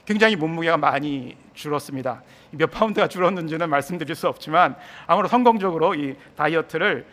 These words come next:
에, 진행하고 있는 것이 사실입니다. 어,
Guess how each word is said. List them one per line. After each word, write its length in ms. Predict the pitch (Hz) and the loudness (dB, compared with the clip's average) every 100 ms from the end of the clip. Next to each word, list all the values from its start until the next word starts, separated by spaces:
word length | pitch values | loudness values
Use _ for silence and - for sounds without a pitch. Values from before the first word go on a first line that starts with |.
| - 156 | -14 -8
에, 120 | 131 | -8
진행하고 560 | 180 170 156 143 151 | -6 -2 0 2 0
있는 220 | 156 156 147 | 0 -2 -2
것이 320 | 135 160 170 | -4 -4 -4
사실입니다. 600 | 202 202 165 147 139 123 - _ _ _ _ - _ _ - - - _ | -4 -4 -6 -6 -6 -8 -14 _ _ _ _ -20 _ _ -20 -20 -20 _
어, 460 | 156 139 131 131 | -2 0 0 -4